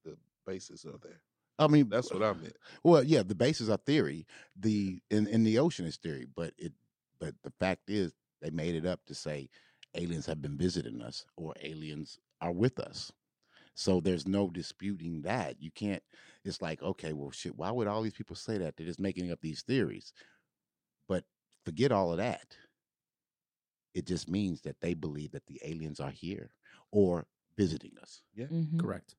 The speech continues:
Speaker 2: You know,
Speaker 1: Maybe.
Speaker 2: and that's, that's
Speaker 1: Yeah.
Speaker 2: crazy to me because there's so many different people
Speaker 1: Okay,
Speaker 2: out there
Speaker 1: so
Speaker 2: fighting that.
Speaker 1: when, when you go with that,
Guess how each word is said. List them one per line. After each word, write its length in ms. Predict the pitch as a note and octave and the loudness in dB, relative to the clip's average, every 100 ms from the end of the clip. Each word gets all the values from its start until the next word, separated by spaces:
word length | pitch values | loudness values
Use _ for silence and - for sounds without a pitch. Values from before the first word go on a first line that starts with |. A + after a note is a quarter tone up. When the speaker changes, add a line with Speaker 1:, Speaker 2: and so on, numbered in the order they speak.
| - | -6
Speaker 2:
You 120 | G2+ | -2
know, 80 | F2+ | 0
Speaker 1:
Maybe. 60 | E2 | 0
Speaker 2:
and 60 | |
that's, 240 | F#2+ - - | 0 -2 -4
that's 320 | F#2 - - - | -2 -2 -2 -10
Speaker 1:
Yeah. 40 | - | -8
Speaker 2:
crazy 520 | - A2+ B2 A#2 F2 | 2 6 6 4 0
to 100 | D#2+ | -4
me 160 | D2+ D#2+ | -6 -8
because 460 | C#2+ - C3 B2 - - - _ | -8 0 2 2 -2 -18 -20 _
there's 120 | C3 | -2
so 160 | - E3+ | 4 4
many 180 | F3+ D3 | 6 2
different 300 | C3 A#2 G2+ | 0 -4 -6
people 280 | D3+ - A2+ | -4 0 4
Speaker 1:
Okay, 80 | G2 | 4
Speaker 2:
out 140 | F#2 | 4
there 240 | F#2+ G2+ G2+ | 2 -2 -2
Speaker 1:
so 60 | - | -2
Speaker 2:
fighting 320 | C3 E3 F#2 | 2 2 2
that. 200 | E2 B1+ - _ | -4 -6 -14 _
Speaker 1:
when, 160 | - B2 | -14 -14
when 160 | A2+ C3+ | -12 -12
you 60 | C3 | -8
go 160 | B2 | -6
with 160 | A#2+ A2 | -6 -8
that, 200 | G#2+ F2 | -10 -10